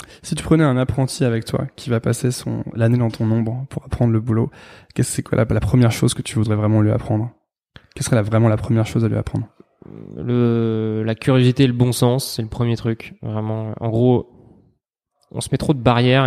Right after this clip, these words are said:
Speaker 2: et il y a aucun métier, il y a rien qui est vraiment compliqué. C'est juste, euh, du travail et du bon sens. Euh,
Speaker 1: On peut tout apprendre, tu veux dire ?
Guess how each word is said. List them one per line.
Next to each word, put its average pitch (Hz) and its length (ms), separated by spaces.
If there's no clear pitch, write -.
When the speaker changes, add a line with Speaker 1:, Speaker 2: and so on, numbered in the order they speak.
Speaker 2:
et 107 220
il 110 80
y 113 80
a 113 60
aucun 127 240
métier, 123 320
il 120 60
y 113 60
a - 20
rien 120 220
qui - 100
est - 20
vraiment 110 200
compliqué. 117 580
C'est - 180
juste, 113 280
euh, 113 320
du 110 320
travail 117 360
et 110 40
du 110 100
bon 110 140
sens. 113 400
Euh, 113 280
Speaker 1:
On 123 60
peut 117 120
tout 131 140
apprendre, 117 300
tu - 100
veux 117 80
dire ? 110 140